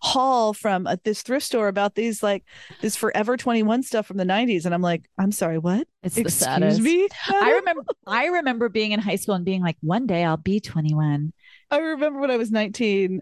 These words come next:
Speaker 1: or twenty, I was twenty, and my best friend at the time had just turned twenty-two, and she was, like, morose. And she was like, "It's all downhill from here.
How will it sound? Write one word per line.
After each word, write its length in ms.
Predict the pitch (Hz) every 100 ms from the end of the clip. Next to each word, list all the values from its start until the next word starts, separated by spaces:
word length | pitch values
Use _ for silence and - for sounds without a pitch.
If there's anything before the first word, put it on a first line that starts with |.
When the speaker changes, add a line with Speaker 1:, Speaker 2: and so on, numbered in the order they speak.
| -
Speaker 1:
or 80 | 180
twenty, 340 | - 196 165
I 40 | 175
was 140 | -
twenty, 380 | - 214 190 117
and 100 | 190
my 100 | 175
best 220 | 196 196
friend 120 | 196
at 40 | 185
the 80 | -
time 180 | 185 175
had 80 | 160
just 220 | 175 -
turned 180 | 175 170
twenty-two, 560 | 175 170 160 185 175 -
and 140 | 175
she 160 | - 190
was, 160 | 180
like, 160 | 170 -
morose. 680 | 160 160 160 143 156 - - - - - -
And 80 | -
she 80 |
was 140 | 170 160
like, 160 | 156
"It's 120 | 151 156
all 280 | 151 160 151
downhill 460 | 156 156 147 160
from 200 | 156 160
here. 300 | 147 151 143